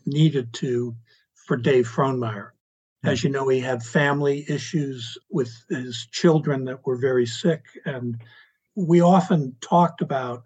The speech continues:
Speaker 1: how that election, both with the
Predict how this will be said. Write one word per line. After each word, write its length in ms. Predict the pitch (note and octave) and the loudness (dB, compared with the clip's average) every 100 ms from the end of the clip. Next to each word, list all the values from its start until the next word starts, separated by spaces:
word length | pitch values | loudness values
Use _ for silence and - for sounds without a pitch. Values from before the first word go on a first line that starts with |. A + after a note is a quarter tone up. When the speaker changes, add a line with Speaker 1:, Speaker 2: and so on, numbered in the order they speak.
| _ | _
Speaker 1:
how 600 | - D3 C3+ C3+ C3 A2+ _ G3+ C#3 | 0 2 4 2 0 -8 _ -6 2
that 300 | E3 G3 - _ _ - | 2 2 -2 _ _ 0
election, 800 | D#3 D3 D3 - - B2 A#2+ A#2 - _ _ | 2 2 0 -2 -8 -6 -8 -10 -18 _ _
both 360 | D3 D#3 - | 2 2 0
with 220 | E3+ C#3+ - | -2 -2 -4
the 360 | C#3 C3 B2+ | -6 -6 -10